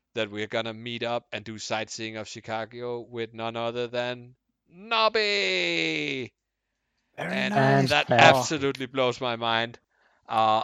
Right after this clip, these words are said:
Speaker 1: and I'm gonna have to scream his name like that every time I talk to him for those days.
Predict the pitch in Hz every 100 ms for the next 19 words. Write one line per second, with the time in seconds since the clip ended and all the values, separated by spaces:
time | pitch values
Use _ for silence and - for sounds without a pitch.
0 | - 123 127 127 123 113 127 127 - -
1 | 135 123 120 - 113 110 107 104 104 _
2 | 165 151 143 135 113 113 - 110 - 101
3 | 98 104 107 95 - 95 87